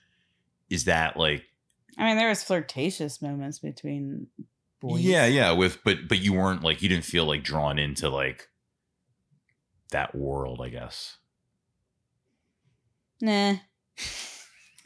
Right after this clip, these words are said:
Speaker 2: No. <laughs>
Speaker 1: Is
Speaker 2: No,
Speaker 1: that your
Speaker 2: I
Speaker 1: fi-,
Speaker 2: don't think
Speaker 1: is that your
Speaker 2: so.
Speaker 1: final answer? <laughs>
Speaker 2: Yeah. Like I said, I was having good sex already on a constant.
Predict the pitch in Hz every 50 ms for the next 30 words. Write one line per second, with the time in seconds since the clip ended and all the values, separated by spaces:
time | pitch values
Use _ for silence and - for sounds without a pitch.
0 | 339 359 - - - - - 208 208 208 196 196 214 - - - 254 269 226 190
1 | 233 220 220 - 226 226 208 190 - - - - - - 214 233 233 220 208 196
2 | 196 202 220 220 220 220 220 220 214 196 190 185 - - 107 - 180 175 113 110
3 | 113 120 98 98 113 123 - 185 165 - - - - - - - 208 196 196 190
4 | 190 190 - - _ _ _ _ _ _ _ _ _ _ - - - - _ _
5 | _ - 196 196 196 190 - 202 185 180 175 185 185 175 190 196 180 175 175 175
6 | 170 165 165 156 156 - - 170 151 151 151 - 175 165 160 156 151 156 156 156
7 | 151 151 151 143 147 143 143 143 143 139 139 139 143 147 147 147 143 - 160 147
8 | 143 139 139 123 - - 127 127 -